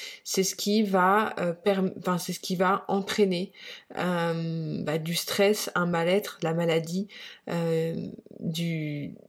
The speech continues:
des problèmes de santé, en fait, dus à ça, euh, des problèmes dans, dans, au sein de la famille, il y a des maladies, de l'alcoolisme, euh, des excès, enfin,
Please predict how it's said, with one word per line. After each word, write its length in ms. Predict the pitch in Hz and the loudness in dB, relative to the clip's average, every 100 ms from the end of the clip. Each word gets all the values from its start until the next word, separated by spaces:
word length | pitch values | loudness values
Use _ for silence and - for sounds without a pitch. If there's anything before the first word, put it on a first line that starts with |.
| - | -10
des 320 | 151 160 175 | -4 0 0
problèmes 420 | - 196 190 196 | 2 4 6 4
de 100 | 190 | 2
santé, 460 | 185 208 190 208 220 | 2 2 2 4 4
en 120 | 175 | 2
fait, 280 | - 190 170 | 0 0 2
dus 160 | 180 | 2
à 80 | 165 | 2
ça, 380 | 165 - 190 214 - - - - | 2 -2 -2 -4 -12 -16 -16 -4
euh, 200 | 170 165 | 2 2
des 120 | 165 | 2
problèmes 400 | 170 - 180 180 | -2 0 2 2
dans, 240 | 170 170 165 | 2 2 2
dans, 220 | 165 160 - | 0 0 0
au 80 | 170 | 0
sein 140 | 175 | 0
de 40 | |
la 100 | 160 | 0
famille, 600 | 165 196 190 190 208 220 | 2 4 4 4 6 6
il 20 | 190 | 4
y 40 | |
a 100 | 151 - - 151 | 2 -6 -10 -4
des 100 | 165 | 0
maladies, 500 | 165 165 175 160 196 | 2 2 2 2 0
de 60 | 180 | 0
l'alcoolisme, 720 | 156 - 185 175 214 220 190 | 0 0 0 2 -2 0 2
euh, 200 | 165 151 - - - - - - - - | 2 2 -4 -16 -16 -16 -18 -18 -14 -4
des 240 | 165 170 | 0 2
excès, 440 | 175 - - 196 226 | 0 0 4 4 4
enfin, 240 | 214 | 2